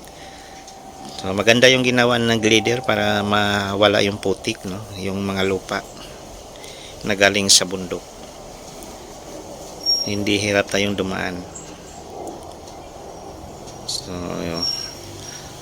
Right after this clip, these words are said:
Siguro meters na lang, no? Look na. So, marami tayong mga kasama sa trabaho na nakatira din, eh. Sa may Look,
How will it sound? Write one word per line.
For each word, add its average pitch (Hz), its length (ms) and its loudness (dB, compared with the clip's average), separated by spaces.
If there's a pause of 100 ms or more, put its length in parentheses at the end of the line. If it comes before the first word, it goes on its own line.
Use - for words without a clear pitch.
(140)
Siguro 170 400 8
meters 160 560 6
na 143 80 4
lang, 139 240 4
no? 123 140 -4 (400)
Look 110 340 6
na. 98 220 -2 (1800)
So, 131 140 4
marami 160 320 8
tayong 160 240 4
mga 147 260 4
kasama 139 400 6
sa - 140 6
trabaho 117 480 4 (100)
na 113 220 0
nakatira 110 480 4
din, 110 320 0
eh. 175 40 -6 (920)
Sa - 160 6
may 101 260 6
Look, 107 540 4